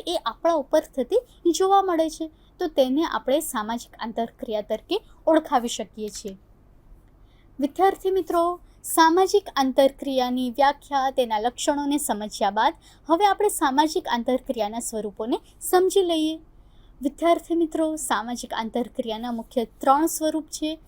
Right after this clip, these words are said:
સહકાર, સ્પર્ધા અને સંઘર્ષ, જે તમે યાદ કરી લેશો. હવે આપણે વાત કરીએ સહકારની. આમ તો જુદા જુદા વૈજ્ઞાનિકોએ વ્યાખ્યા આપી જ છે, પણ ક્યુબર નામના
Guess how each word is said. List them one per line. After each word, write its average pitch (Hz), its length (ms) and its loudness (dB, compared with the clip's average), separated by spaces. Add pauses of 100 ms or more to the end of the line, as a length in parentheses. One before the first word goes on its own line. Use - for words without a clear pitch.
(260)
સહકાર, 277 640 2
સ્પર્ધા 254 760 -4 (240)
અને 247 260 2 (160)
સંઘર્ષ, - 680 -2 (260)
જે 277 160 0
તમે 262 340 -2
યાદ 311 200 4 (100)
કરી 220 180 -2
લેશો. 196 400 -10 (760)
હવે 339 200 2
આપણે 440 260 4
વાત 370 240 0 (100)
કરીએ 370 220 0
સહકારની. 220 880 -4 (480)
આમ 214 200 -2
તો 302 300 -2
જુદા 254 320 0
જુદા 302 640 -2
વૈજ્ઞાનિકોએ 285 720 -4
વ્યાખ્યા 285 400 -4
આપી 311 260 -4
જ - 20 -12
છે, 262 360 -6 (320)
પણ 440 120 -2 (180)
ક્યુબર 302 440 2
નામના 415 540 -2